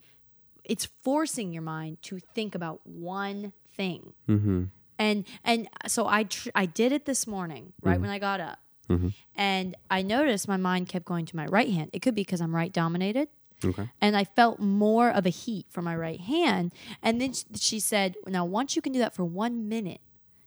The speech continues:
Speaker 1: now try to do up your arm."
Speaker 2: Mm-hmm.
Speaker 1: And then if you can, now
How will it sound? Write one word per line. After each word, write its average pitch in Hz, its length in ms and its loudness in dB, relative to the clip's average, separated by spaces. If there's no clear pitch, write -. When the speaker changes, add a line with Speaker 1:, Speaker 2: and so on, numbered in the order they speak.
Speaker 1:
now 214 240 0
try 220 280 -8
to 190 80 -12
do 175 460 -14
up 160 160 -14
your 156 160 -10
arm." 196 400 -8
Speaker 2:
Mm-hmm. 92 220 4
Speaker 1:
And 180 160 4
then 180 180 4
if 175 160 -2
you 196 80 0
can, 180 300 -4
now 185 340 2